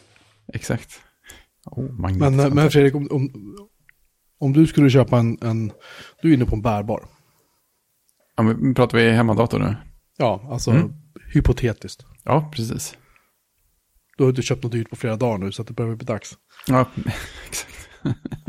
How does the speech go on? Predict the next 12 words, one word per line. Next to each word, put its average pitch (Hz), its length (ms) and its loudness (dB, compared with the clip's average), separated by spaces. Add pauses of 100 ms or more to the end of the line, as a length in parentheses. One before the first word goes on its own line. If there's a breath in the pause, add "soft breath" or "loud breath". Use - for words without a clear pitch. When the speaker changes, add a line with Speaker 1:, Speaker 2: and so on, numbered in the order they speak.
(3000 soft breath)
Speaker 2:
Vad 135 120 0
skulle 127 200 -2
du 120 40 0
köpa? 123 260 -6 (2250 soft breath)
Speaker 1:
Alltså, 147 280 4 (640 loud breath)
kom 135 240 2
det - 80 2
en - 120 2
sån, 113 280 4
eh, 104 200 4 (640 loud breath)
hypotetisk, 110 840 -2
eh, - 420 -4